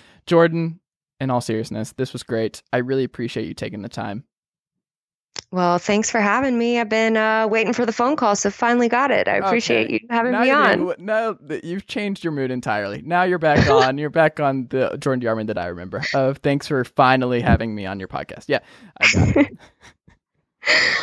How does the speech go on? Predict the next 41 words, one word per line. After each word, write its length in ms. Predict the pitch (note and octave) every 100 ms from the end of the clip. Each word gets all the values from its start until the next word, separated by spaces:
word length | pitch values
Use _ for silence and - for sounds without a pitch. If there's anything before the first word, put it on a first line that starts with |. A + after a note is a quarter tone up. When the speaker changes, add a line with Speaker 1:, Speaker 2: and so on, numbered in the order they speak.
| - - -
Speaker 2:
Oh, 240 | B3 A3+ A3
no, 220 | A3+ G#3+
but 120 | G#3
in 120 | G3+
all 140 | G#3 G#3
seriousness, 680 | G#3+ G3+ G3 - F#3 F3+ G3
uh, 560 | F3+ F#3 F#3 F3+ F3 F3+ -
it 180 | F#3 F#3+
was 260 | F#3+ F#3 -
a 120 | F3
blast, 760 | F3+ F3 G3+ B3 C4+ - - - -
and, 680 | F#3+ F#3+ F#3+ F#3+ F#3+ F3+ -
um, 520 | F#3 G3 G3 G3+ G3 F#3
hopefully 300 | G3 A3+ G#3+
you'll 100 | G#3+
have 160 | G#3+
me 80 | A3
on 140 | A3
to 80 | A3+
talk 180 | A#3 B3
some 140 | A#3+
college 260 | A#3+ B3 B3+
football 260 | C4+ C#4 C#4+
again. 300 | D#4+ F4+ G3 - -
Speaker 1:
Yeah, 160 | E3+ B3+ _
we'll 140 | D3+ F#3
see. 240 | F4 C#4 _ _ -
We'll, 240 | C3 C3 -
we'll 100 | D3
see, 200 | C#3 A2+
Jordan. 340 | A2 G2 F#2 _ -
Um, 460 | A2+ A2 G#2+ G#2+ -
we 80 | D#3+
have 100 | D#3+
a 20 |
lot 140 | D#3+ D3
of 60 |
work 180 | A#2+ -
to 80 | -
do. 80 |
A 80 | D2+